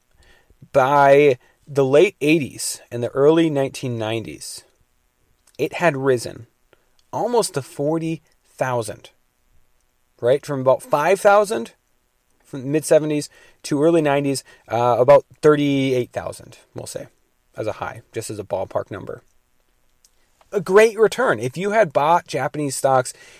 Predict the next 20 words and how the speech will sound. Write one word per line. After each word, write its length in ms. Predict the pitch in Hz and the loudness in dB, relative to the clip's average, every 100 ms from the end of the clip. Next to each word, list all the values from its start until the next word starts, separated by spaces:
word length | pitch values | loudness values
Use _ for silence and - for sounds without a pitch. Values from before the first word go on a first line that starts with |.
| _ - | _ -6
in 180 | 127 123 | -4 -2
nineteen 380 | 139 127 143 | -4 -4 -8
seventy, 500 | 135 135 131 127 123 - - _ | 0 0 0 -4 -6 -8 -20 _
in 80 | 110 | -12
nineteen 300 | 110 107 113 | -10 -10 -12
sixty, 400 | - 143 - 139 | -6 -6 -4 -6
nineteen 300 | 117 110 107 | -6 -8 -10
fifty, 240 | - 143 | -8 -8
if 100 | 120 | -10
you 120 | 131 131 | -2 0
look 140 | 170 | 0
at 40 | |
the 80 | 160 | -4
price, 400 | - - 180 135 - - _ _ | -6 -4 -2 -4 -10 -20 _ _
it 160 | 156 - | -10 0
is 300 | 151 143 - _ _ | 2 2 0 _ _
parabolic, 1040 | - - 131 131 127 117 104 95 - - _ _ _ _ _ _ _ | -18 -6 -2 2 2 2 -2 -4 -8 -20 _ _ _ _ _ _ _
going 260 | - 127 123 | 0 0 2
up 240 | 117 - - | -4 -6 -12
to 420 | 131 110 107 | -6 -4 -4